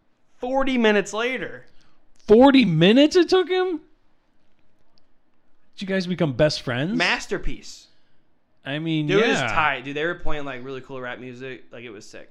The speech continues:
Speaker 2: Yeah.
Speaker 1: And, uh,
Speaker 2: And everyone's just talking, you know.
Speaker 1: Right. Barbershop talk.
Speaker 2: Barbershop talk.
Speaker 1: Right.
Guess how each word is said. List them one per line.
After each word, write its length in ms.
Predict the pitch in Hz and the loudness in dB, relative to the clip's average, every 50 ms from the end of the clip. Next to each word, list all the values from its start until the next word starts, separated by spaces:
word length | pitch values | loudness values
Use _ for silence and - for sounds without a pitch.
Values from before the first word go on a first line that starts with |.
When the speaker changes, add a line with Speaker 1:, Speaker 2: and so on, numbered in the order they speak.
| - _ | -18 _
Speaker 2:
Yeah. 340 | - 101 101 92 98 160 220 - - - - - - - - - - - - - - - - - - - - - - - | -10 -8 -8 -6 -6 -8 -8 -8 -10 -10 -10 -10 -12 -14 -14 -14 -16 -16 -16 -18 -18 -18 -18 -20 -20 -20 -20 -20 -20 -16
Speaker 1:
And, 340 | - 185 180 180 180 175 160 | -14 -10 -8 -8 -8 -6 -6
uh, 80 | 156 147 | -2 0
Speaker 2:
And 140 | 147 143 143 | 0 2 2
everyone's 380 | 143 139 139 135 131 127 123 - | 2 2 2 0 0 2 4 6
just 180 | 113 - - | 6 8 8
talking, 680 | - 131 120 117 - 123 117 110 110 110 110 110 110 - - - - - | 6 6 4 0 -4 -4 -6 -6 -6 -6 -8 -8 -10 -10 -10 -12 -12 -10
you 160 | 131 120 110 | -10 -10 -8
know. 240 | 101 92 92 95 101 | -8 -8 -10 -10 -6
Speaker 1:
Right. 260 | 175 208 226 165 131 - - _ - - - - | -4 -2 -2 -2 -4 -8 -16 _ -20 -20 -20 -8
Barbershop 680 | 156 160 165 165 156 139 - 160 131 123 - - - - | -4 -2 -2 -2 -4 -4 -6 -6 -6 -8 -10 -16 -20 -12
talk. 120 | - 165 135 | -8 -6 -4
Speaker 2:
Barbershop 400 | 120 120 110 - 127 107 95 - | -4 -4 -6 -6 -8 -8 -8 -8
talk. 280 | 127 117 113 120 - - | -6 -6 -6 -8 -8 -10
Speaker 1:
Right. 260 | 156 131 117 104 | -8 -8 -8 -10